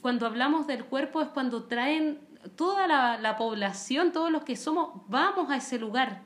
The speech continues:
traemos nuestra corporalidad y de ahí hay una unión, hay una sensación que ocurre en el cuerpo, que es la adrenalina, que es el grito, que es la rabia, que es el dolor,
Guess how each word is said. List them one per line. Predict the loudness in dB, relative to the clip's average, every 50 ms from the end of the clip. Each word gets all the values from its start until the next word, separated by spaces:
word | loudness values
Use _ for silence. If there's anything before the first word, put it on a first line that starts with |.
| -8 -2
traemos | 0 2 2 2 2 2 2 2 0
nuestra | 0 -2 -2 -4 -4
corporalidad | -4 -4 -4 -4 -2 -4 -4 -2 -2 -4 -4 -4
y | -4 -4 -4 -4
de | -2 -2
ahí | 0 0 2 2
hay | 2 4
una | 4 4 2 2
unión, | 0 0 -2 0 0 0 0 2 0 0
hay | 0 -2 -4 -4
una | -4 -4 -4 -6 -6 -8 -12 -18 -20 -18
sensación | -8 -4 -4 -4 -2 -4 -4 -6 -4 0 0 0 0 0
que | -2 -4
ocurre | -2 -4 -6 -8 -6 -6 -4 -2 0 0
en | 0
el | 0 0 0
cuerpo, | -2 -2 0 -2 -2
que | -2
es | -2 -2
la | -2
adrenalina, | -2 -2 -2 -2 -2 0 -2 -2 -2 -2 -2 0 0 0 -2 -2 -4 -6 -8 -12 -20 -20 -20 -8 -6
que | -4
es | -2 -2 0
el | -2 -2 -4
grito, | -4 -4 -4 -4 -4 -4 -4 -6 -6
que | -6 -6
es | -6 -4
la | -4 -4
rabia, | -4 0 2 4 4 4 2 0 -4 -6
que | -6 -6
es | -8 -6
el | -6 -6 -6
dolor, | -4 -4 -2 0 0 0 -2 -2